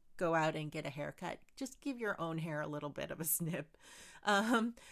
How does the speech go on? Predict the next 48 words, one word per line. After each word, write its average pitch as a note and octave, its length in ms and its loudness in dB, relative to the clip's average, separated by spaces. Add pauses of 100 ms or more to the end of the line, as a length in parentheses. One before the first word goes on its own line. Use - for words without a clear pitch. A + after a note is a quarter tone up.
(140)
also, C4+ 400 4
I A3+ 140 6
just D#4 180 0
learned D#4+ 220 0
this D4+ 160 -2
today F3 600 2
'cause G3 260 -6
I F#3+ 120 0
have F#3+ 120 0
a, E3+ 320 4
an E3+ 220 -4
article E3+ 340 0
on D#3+ 160 2
C D#3+ 160 -4
N D3+ 80 -2
N D3+ 160 0
bookmark D#3 600 -2
that - 200 -2 (440)
kinda F3 180 -4
gives D#3+ 240 -2
all E3 160 0
the D#3+ 100 2
do's D#3 320 -2
and D3+ 140 -4
don'ts. - 340 -4
You're B3 100 -8
not C#4 220 0
supposed D4+ 320 -2
to - 80 -6
shower B3+ 720 -2 (460)
on A3 440 4 (140)
Lunar G#3 400 -4
New G3 160 -2
Year F3+ 240 -2
Day, F#3+ 400 2
so - 340 0
I F#3+ 120 0
might G#3 240 -2
actually D4 400 2
take G#3+ 240 -4
a F3 80 2
really, E3+ 520 0
really E3+ 300 -4
late D#3+ 260 -2
shower E3+ 380 0
on D3+ 100 -2
Thursday. - 640 -6 (540)
Um, F3 400 2